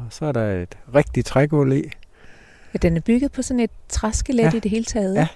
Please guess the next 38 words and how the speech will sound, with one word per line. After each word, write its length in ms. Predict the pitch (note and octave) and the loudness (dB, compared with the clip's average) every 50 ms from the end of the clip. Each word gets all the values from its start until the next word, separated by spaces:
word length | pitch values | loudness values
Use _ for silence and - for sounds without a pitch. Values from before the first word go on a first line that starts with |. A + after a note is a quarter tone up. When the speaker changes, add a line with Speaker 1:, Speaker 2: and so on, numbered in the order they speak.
| - - - - - | -8 -8 -6 -4 -4
Speaker 1:
så 80 | - B2 | -2 0
det 140 | B2+ A#2 A#2+ | 2 2 4
er 120 | C#3+ F#3+ | 4 4
jo 140 | G#3+ G3 D3+ | 4 4 2
en, 160 | C3 A#2+ A2+ | 2 0 0
det 140 | - B2 B2 | 0 0 2
er 60 | C#3+ | 2
jo 100 | G3 A3 | 2 2
en 120 | F#3 C3+ | 2 2
bolig. 400 | G#2+ C3+ C3+ D3 F3+ F#3+ F#3 B2 - - - _ _ - - - - - - - | 2 2 2 2 2 0 -2 -4 -6 -12 -20 _ _ -20 -20 -20 -20 -8 -4 0
Speaker 2:
Er 60 | F#3 | 2
der 80 | E3 | 2
varme 340 | C#3+ C#3+ D3 D#3+ F3+ A3+ C4+ | 4 4 4 4 2 0 0
derinde? 280 | D#4 C#4+ B3+ A#3+ B3+ C#4 - - - - - | 0 0 0 -2 -2 -4 -8 -14 -20 -14 -8
Speaker 1:
Der 60 | - D#3+ | -6 -4
er 40 | |
også 220 | E3 D3 D3 B2+ C3 | -2 -2 -2 0 2
varme 280 | B2 A#2+ C#3 E3+ F3 | 2 4 4 2 0
derinde, 360 | C#3+ B2 B2+ C3 C#3 C#3+ C3 A#2 | 0 0 -2 -2 -2 -2 -4 -4
og 60 | A2 | -4
der 60 | A2+ | -4
er 100 | A2 A2 | -6 -6
strøm. 480 | G#2+ - - - B2+ D3 F3+ F3 - - | -8 -6 -2 0 2 2 2 0 -2 -6
Og... 280 | - D3 C3 B2 A#2+ A2+ G2+ - - - - - | -8 -8 -6 -4 -4 -6 -8 -10 -16 -20 -20 -20
Så 140 | - - C3+ | -6 -4 0
det 160 | A2 B2 G#2+ | 2 4 4
er 140 | G#2+ C#3 G3+ | 6 6 4
jo 120 | A#3 A3 E3+ | 4 4 2
en 240 | C3 B2 A#2 A2+ | 0 0 -2 -2
bolig, 460 | F#2+ - A#2 B2 D#3 F#3 F3+ C#3+ A2+ G#2 | 0 0 0 2 2 2 0 0 0 -2
og 160 | G2+ - - | -4 0 2
det 100 | E3+ F3+ | 2 4
her, 120 | F3+ F3 C#3+ | 6 6 6
det 80 | E3+ | 4
er 40 | G3 | 4
jo 60 | F3+ C#3+ | 2 2
så 180 | - C#3+ C3+ | 0 -2 -2
vores, 460 | B2+ A#2+ A2 G#2 G2+ - - - - | -2 -2 -4 -4 -6 -8 -10 -14 -16